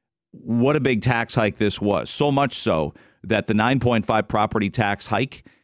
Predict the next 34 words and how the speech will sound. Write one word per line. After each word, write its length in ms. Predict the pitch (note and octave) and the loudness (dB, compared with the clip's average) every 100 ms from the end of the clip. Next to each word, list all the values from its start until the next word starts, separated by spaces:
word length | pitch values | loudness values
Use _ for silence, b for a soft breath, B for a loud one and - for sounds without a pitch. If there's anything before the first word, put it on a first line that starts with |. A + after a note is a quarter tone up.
| b _ - | b _ -2
eight 180 | B2 - | -2 0
councillors 480 | B2 A2 A2+ G#2 | 2 2 2 -2
couldn't 300 | - A2+ G2 | -2 -2 0
vote 240 | F2 G2+ F#2+ | 0 0 -2
for 240 | - A1 | -4 -6
it. 80 | G1+ - | -8 -6
And 80 | G#2 | 0
we're 80 | |
gonna 80 | G#2 | 2
have 100 | F#2+ | 2
one 240 | F2+ A2+ C#3 | 0 0 2
of 60 | |
those 160 | C3 A2+ | 0 2
councillors 400 | B2 A2+ G#2+ F#2+ | 0 0 0 -2
who 80 | G2 | 0
voted 260 | F#2 E2+ | 0 -2
for 300 | - B2+ E3+ | -2 0 0
it, 80 | G#3+ - _ _ _ _ - | -2 -8 _ _ _ _ -4
Gord 180 | F2+ | -4
Perks, 400 | - F3+ G3+ - - _ | 0 -2 -2 -10 -14 _
one 220 | D#2 G2 | -4 0
of 40 | B2 | 0
those 140 | A2+ | 2
councillors 380 | A#2+ A#2 - A2 | 0 0 0 -2
that 100 | G#2 | 0
voted 220 | A2 G#2+ | 0 2
against 320 | G2+ G#2+ - | 0 0 -2
it, 180 | A2 - | -4 -2
Brad 240 | F#2+ G2 | -2 0
Bradford, 480 | E2+ G2+ G2 G#2 F#2 | 0 0 0 -4 -4
both 220 | G#2+ A2 | -2 0
on 120 | A#2+ G#2 | 0 -2
Think 280 | G2 F#2 | -2 -2
Tank. 260 | - F#2 - | -2 -4 -4